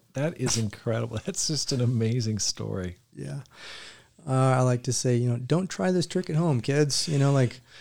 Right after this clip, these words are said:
Speaker 2: I wouldn't necessarily, I wouldn't recommend the route I went, but it was the route that I was on.
Speaker 1: Right.
Speaker 2: And, um, we serve a merciful God, and I, I can't explain it. He's just been really good to me, even despite of just my,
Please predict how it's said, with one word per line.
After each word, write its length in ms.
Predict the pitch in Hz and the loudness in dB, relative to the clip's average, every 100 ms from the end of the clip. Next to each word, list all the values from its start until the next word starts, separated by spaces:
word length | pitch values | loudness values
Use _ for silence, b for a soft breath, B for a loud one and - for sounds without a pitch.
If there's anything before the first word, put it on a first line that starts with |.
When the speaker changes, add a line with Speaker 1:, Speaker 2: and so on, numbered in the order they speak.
| B B - | B B -8
Speaker 2:
I 120 | 139 | 0
wouldn't 340 | 139 143 151 143 | 2 4 2 2
necessarily, 640 | 131 - 127 - 131 123 - | 0 2 -2 0 2 2 2
I 80 | |
wouldn't 380 | 131 147 131 131 | 4 6 4 4
recommend 580 | 127 120 120 120 117 113 | 2 2 0 2 2 2
the 80 | 110 | 0
route 300 | 110 110 113 | -2 -4 -4
I 120 | 110 | -8
went, 360 | 107 113 110 107 _ | -6 -4 -4 -6 _
but 220 | - 110 131 _ - | -6 -6 -6 _ -8
it 160 | 127 123 | -6 -2
was 180 | 123 | -4
the 120 | 117 107 | -2 -2
route 360 | 113 110 107 _ - | -2 -2 -4 _ -10
that 140 | 110 | -6
I 60 | 104 | -4
was 160 | 110 117 | -2 -2
on. 400 | 117 113 110 107 - | 0 0 -2 -6 -8
Speaker 1:
Right. 220 | 127 113 | -4 0
Speaker 2:
And, 200 | 117 113 | 0 0
um, 320 | 120 117 113 - B B B B _ | 0 0 -2 -6 B B B B _
we 160 | 135 123 | -2 -2
serve 300 | - 135 120 | 0 2 2
a 80 | 113 | 2
merciful 480 | 117 113 127 - | 2 0 -4 -6
God, 380 | 110 107 104 107 | -2 2 2 2
and 200 | 110 113 | 0 -2
I, 360 | 127 120 117 120 | -2 -4 -2 -4
I 40 | |
can't 280 | 117 - 110 | -6 -4 -4
explain 480 | 110 - - 113 110 | -4 -8 -6 -2 -2
it. 80 | 113 | -2
He's 240 | 123 113 | -4 -4
just 260 | 117 - - | -6 -10 -6
been 220 | 120 110 | -4 -2
really 240 | 113 113 | -2 -4
good 220 | 110 120 110 | -2 -2 0
to 40 | |
me, 280 | 117 113 113 | 0 0 -2
even 320 | 113 113 123 | -2 -4 -6
despite 500 | 127 123 - 120 117 | -6 -6 -2 -2 0
of 140 | 120 110 | -2 -2
just 300 | 123 - 127 | -6 -6 -6
my, 320 | 117 113 | -4 -4